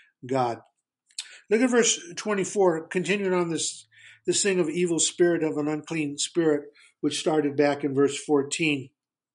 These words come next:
Verse twenty-four to twenty-six. He says, "When an unclean spirit goes out of a man, it passes through waterless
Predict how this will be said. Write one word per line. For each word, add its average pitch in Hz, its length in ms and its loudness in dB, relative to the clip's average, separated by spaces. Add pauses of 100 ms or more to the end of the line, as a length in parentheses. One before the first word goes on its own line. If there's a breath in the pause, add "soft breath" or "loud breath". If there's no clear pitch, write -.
(760 loud breath)
Verse 180 200 4
twenty-four 185 580 2
to 160 80 -4
twenty-six. - 1200 -6 (1000 loud breath)
He 185 100 -2
says, 180 360 0
"When 214 180 -2
an 208 160 -4
unclean 262 420 2
spirit 196 480 0
goes 175 240 2
out 185 220 0
of 185 80 0
a 185 80 2
man, 143 340 -2
it 151 160 -6
passes 185 460 -2
through 170 160 -2
waterless 165 580 0